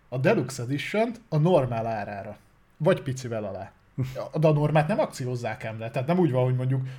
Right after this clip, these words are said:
huszonnyolcezer forint helyett tizenhét a normál, és egyébként huszonhat a Deluxe, hanem nem, hanem a, olyankor azt szokott, ö, azt látod a sztorba, hogy ott van a, az alapjáték,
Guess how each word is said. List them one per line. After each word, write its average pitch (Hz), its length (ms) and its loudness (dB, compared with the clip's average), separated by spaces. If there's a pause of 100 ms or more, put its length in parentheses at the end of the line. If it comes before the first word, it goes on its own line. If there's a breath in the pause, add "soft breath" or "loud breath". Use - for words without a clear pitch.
(160 loud breath)
huszonnyolcezer 127 800 0
forint 131 320 0
helyett 120 260 -4
tizenhét 127 560 0
a 120 60 -4
normál, 123 500 -2
és 117 180 -10 (500 loud breath)
egyébként 127 380 -2
huszonhat 127 500 -2
a 123 40 -2
Deluxe, 156 440 0
hanem 208 160 0
nem, 110 200 -6
hanem 131 240 -2
a, 139 40 0 (200)
olyankor 165 360 2
azt 165 120 0
szokott, 127 240 -6 (200)
ö, 131 200 -2 (460 loud breath)
azt 147 220 -2
látod 123 240 -2
a 123 40 -4
sztorba, 185 340 -2
hogy 147 120 2
ott 135 120 -2
van 123 140 -4
a, 113 240 -6 (260 soft breath)
az 123 140 -6
alapjáték, 208 760 -2